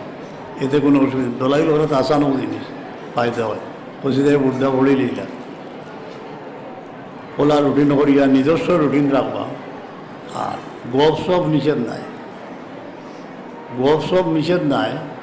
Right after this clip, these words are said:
কিন্তু বললাম মারুফ সদকা, একজন একটা উত্তম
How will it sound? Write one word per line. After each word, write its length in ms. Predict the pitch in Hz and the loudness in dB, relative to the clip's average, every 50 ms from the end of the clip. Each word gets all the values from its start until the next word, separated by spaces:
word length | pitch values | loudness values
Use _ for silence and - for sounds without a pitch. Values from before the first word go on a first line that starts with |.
| - - - - - - - - - - - - - - - - - - - - - - - | -14 -14 -12 -14 -14 -14 -14 -14 -14 -14 -14 -14 -14 -14 -14 -14 -14 -14 -14 -14 -12 -4 0
কিন্তু 480 | 151 160 165 147 156 156 151 156 156 - - - - - - - - - - - - - - - - - - - | 2 2 2 4 4 4 4 4 2 -2 -4 -10 -12 -12 -14 -16 -16 -16 -16 -16 -16 -16 -16 -16 -16 -14 -6 0
বললাম 460 | - 156 180 185 190 190 190 180 165 | 4 4 6 6 6 4 4 4 2
মারুফ 600 | 147 139 143 147 151 160 202 208 202 196 196 151 | 2 2 4 4 4 4 4 4 4 4 2 2
সদকা, 380 | 151 156 143 143 131 - 117 117 - - - | 0 0 0 0 -2 -2 -4 -6 -6 -6 -6
একজন 360 | 147 143 156 170 165 160 165 | -4 -2 0 2 2 2 2
একটা 220 | 165 160 165 175 | 0 0 0 0
উত্তম 480 | 165 156 143 - - - 180 185 180 | 0 0 -2 -4 -2 0 2 2 2